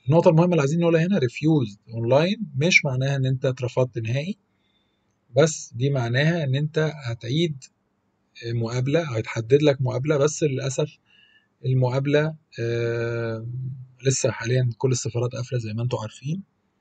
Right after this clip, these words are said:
وكله منتظر المقابلات تفتح، بس دي طبعًا بترمي الطلب.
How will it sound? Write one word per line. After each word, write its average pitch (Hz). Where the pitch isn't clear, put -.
وكله 139
منتظر 127
المقابلات 113
تفتح، 196
بس 147
دي 147
طبعًا 143
بترمي 123
الطلب. -